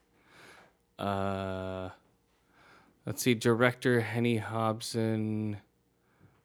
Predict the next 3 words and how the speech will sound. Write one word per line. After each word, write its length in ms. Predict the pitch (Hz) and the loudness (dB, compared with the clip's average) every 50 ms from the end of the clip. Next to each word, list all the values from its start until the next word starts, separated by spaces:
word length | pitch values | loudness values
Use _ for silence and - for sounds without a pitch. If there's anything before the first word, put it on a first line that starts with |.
| _ _ _ _ _ _ _ _ - | _ _ _ _ _ _ _ _ -8
uh, 1000 | 101 101 104 107 104 104 104 104 101 101 101 101 101 98 98 98 101 101 98 98 | -4 -2 -2 0 0 0 0 -2 -2 -2 -2 -2 -2 -4 -4 -4 -4 -4 -6 -6
Maggie, 1500 | 101 104 104 104 107 107 107 107 107 107 107 107 107 107 104 104 104 104 104 101 101 101 101 101 101 101 104 101 98 - _ _ _ - | -6 -6 -4 -4 -2 0 0 0 0 0 0 -2 -2 -2 -2 0 0 -2 -2 -2 -2 -2 -2 -4 -4 -6 -6 -8 -10 -12 _ _ _ -10
whatever. 600 | 101 98 90 80 67 57 55 55 64 78 92 | -8 -8 -6 -8 -8 -10 -10 -10 -10 -10 -10